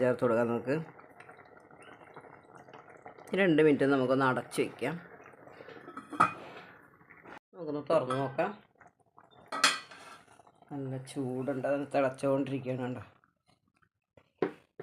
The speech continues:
അപ്പോൾ ഇന്നത്തെ നമ്മുടെ കറി എല്ലാവർക്കും ഇഷ്ടപ്പെട്ടെന്ന് വിചാരിക്കുന്നു. ഇതുപോലെ ഒന്ന് തയ്യാറാക്കി നോക്കണേ.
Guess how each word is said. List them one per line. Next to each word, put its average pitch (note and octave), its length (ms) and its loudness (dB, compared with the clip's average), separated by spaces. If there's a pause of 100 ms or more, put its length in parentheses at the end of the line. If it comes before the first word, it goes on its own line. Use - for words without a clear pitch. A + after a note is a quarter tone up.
(880)
അപ്പോൾ - 240 -4
ഇന്നത്തെ G#3 400 0
നമ്മുടെ F3 200 4 (100)
കറി D#3+ 180 4 (220)
എല്ലാവർക്കും D3+ 360 0
ഇഷ്ടപ്പെട്ടെന്ന് D3 500 0 (100)
വിചാരിക്കുന്നു. C3+ 580 0 (760)
ഇതുപോലെ D#3 400 6
ഒന്ന് D#3+ 120 6 (100)
തയ്യാറാക്കി C#3 560 6
നോക്കണേ. C#3 360 -2